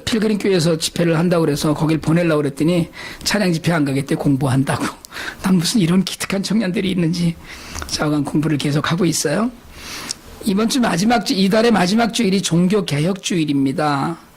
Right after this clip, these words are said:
마틴 루터가 구십오 개 조 반박문을 비텐베르크 성당 앞에 붙였던 시월 말일이 천오백십칠 년이었어요. 그래서 오백 주년 되는 날이고요.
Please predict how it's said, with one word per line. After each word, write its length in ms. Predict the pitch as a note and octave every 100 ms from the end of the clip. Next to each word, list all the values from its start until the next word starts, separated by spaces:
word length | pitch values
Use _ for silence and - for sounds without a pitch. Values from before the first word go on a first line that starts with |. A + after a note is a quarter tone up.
| - - -
마틴 340 | - F#3 G#3
루터가 360 | G#3+ E3+ F#3 G3
구십오 380 | G3+ - G#3 G#3+
개 140 | G3+
조 160 | F3+ F#3+
반박문을 880 | E3+ D#3+ D#3 D3+ D3+ D#3 G3+ C4 - - - -
비텐베르크 580 | E3+ F#3 G3 F#3 F3 F3
성당 400 | F3 F3+ F3 F3
앞에 380 | D3+ D3 C#3+ E3+
붙였던 840 | - - D3+ - E3 F#3 C#3+ E3 - - -
시월 480 | - - A3+ F#3 F#3
말일이 640 | D3+ C#3 C#3 D3+ F3+ G3+ -
천오백십칠 1400 | - - G#3+ - D#3 D#3 D#3+ D#3+ - - - - - B3+ A#3+
년이었어요. 680 | A#3 G#3+ D3 C#3+ E3+ D#3
그래서 440 | D#3 D3+ F3 F3 -
오백 300 | F3+ F#3 G3
주년 420 | - F#3 F3 D#3+
되는 300 | D3+ D3 C#3+
날이고요. 540 | D3+ C#3+ - D#3+ G3+